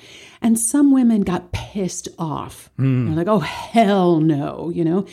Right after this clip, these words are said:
Speaker 1: And some women, um, really decided that what they needed to do was create the most nurturing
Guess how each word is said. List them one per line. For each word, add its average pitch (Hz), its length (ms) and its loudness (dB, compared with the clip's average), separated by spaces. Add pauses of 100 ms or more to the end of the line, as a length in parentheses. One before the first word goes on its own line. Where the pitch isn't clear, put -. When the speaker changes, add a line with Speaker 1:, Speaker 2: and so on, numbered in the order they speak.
(460)
Speaker 1:
And 214 460 -2
some 233 360 2
women, 233 640 2
um, 190 420 -2 (240)
really 214 560 0 (320)
decided 196 440 -2
that 190 160 -4
what 185 140 -2
they 170 100 4
needed 185 240 0
to 196 100 -2
do 185 220 0
was 170 260 0 (300)
create 180 300 0
the 170 60 0
most 151 220 -2
nurturing 208 800 0